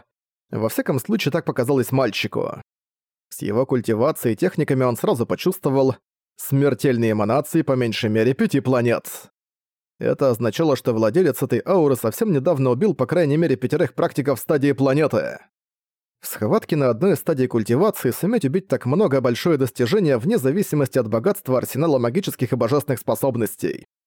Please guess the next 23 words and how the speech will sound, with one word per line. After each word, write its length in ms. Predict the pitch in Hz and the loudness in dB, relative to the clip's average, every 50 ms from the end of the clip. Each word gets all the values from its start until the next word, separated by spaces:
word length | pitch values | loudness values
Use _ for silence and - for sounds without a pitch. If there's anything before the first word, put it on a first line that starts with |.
| _ _ _ _ _ _ _ _ _ | _ _ _ _ _ _ _ _ _
Всё 360 | - - - - 107 120 139 | -20 -16 -8 -4 0 2 2
указывало 600 | 147 139 - 135 135 139 123 147 156 147 143 147 | 2 2 2 2 0 0 0 0 0 0 2 2
на 140 | 139 139 131 | 2 0 0
то, 220 | - 127 135 156 160 | 2 2 2 2 2
что 140 | - - | 2 0
этот 200 | 135 127 127 107 | 0 0 0 0
новичок 460 | - 127 113 110 - - 131 147 135 113 | 0 0 0 0 0 0 -2 -2 -2 0
был 200 | 117 117 110 110 | 0 2 2 0
чертовски 520 | - - 190 196 - 143 110 - - 131 | 0 -2 -2 0 0 -2 -2 -2 -4 -4
хорош. 640 | - - 127 113 101 - - - - - - - _ _ _ _ _ _ _ _ _ _ _ _ _ _ - | -2 0 0 0 0 -2 -2 -6 -8 -10 -10 -14 _ _ _ _ _ _ _ _ _ _ _ _ _ _ -10
Ван 420 | - 180 - 101 113 135 147 147 120 | -6 -6 -2 0 0 0 0 2 2
Буэлэ 260 | 127 123 123 135 131 | 2 2 4 4 4
даже 200 | 123 127 107 123 | 2 2 0 0
не 80 | 135 | 0
пытался 420 | 131 139 139 - 185 131 110 - 98 | 0 0 0 0 0 -2 -2 -6 -12
скрыть 260 | - - - 117 107 | -12 -4 -4 -4 -2
жажду 300 | 113 123 113 - - 113 | 0 -2 -2 0 -2 -6
крови 320 | - 110 120 151 143 131 | -2 0 0 2 2 2
и 60 | 127 123 | 0 2
гнев 260 | 131 127 135 123 - | 0 0 0 0 -2
в 80 | - | -4
своей 220 | - - 104 107 104 | -4 -2 0 0 0
ауре. 600 | - 127 160 165 147 139 131 127 120 120 110 | 2 2 2 4 4 4 4 4 2 2 0